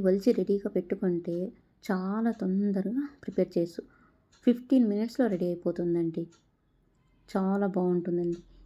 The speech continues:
ఇదివరకు ట్రై చేయనివారు ట్రై చేసి చూడండి, మీకే తెలుస్తుంది.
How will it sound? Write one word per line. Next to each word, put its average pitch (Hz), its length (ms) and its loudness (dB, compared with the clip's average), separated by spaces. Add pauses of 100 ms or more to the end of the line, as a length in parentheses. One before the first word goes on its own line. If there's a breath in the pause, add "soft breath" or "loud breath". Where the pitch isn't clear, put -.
(160)
ఇదివరకు 208 380 2
ట్రై 202 180 2 (100)
చేయనివారు 196 540 2 (520)
ట్రై 180 120 2
చేసి 180 340 -4
చూడండి, 180 380 0 (1400)
మీకే 214 340 2
తెలుస్తుంది. 165 500 2